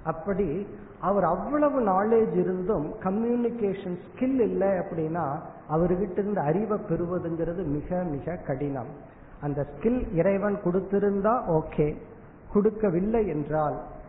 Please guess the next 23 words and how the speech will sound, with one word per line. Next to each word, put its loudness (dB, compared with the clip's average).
நம்மால 2
வந்து -2
அதை -4
அடைய -2
முடியும். -4
அதுக்கு -2
தான் 2
ஒரு 0
கருத்து -2
பார்த்தோம், -2
அடாப்டபிலிட்டி. 0
அடாப்டபிலிட்டினா 2
நம்மால 0
எதையும் 2
அடைந்து -4
விட -6
முடியும். -8
அதுல 2
வந்து 0
சில -2
கருத்துக்களை -4
இப்ப -10
பார்க்கிறோம். -8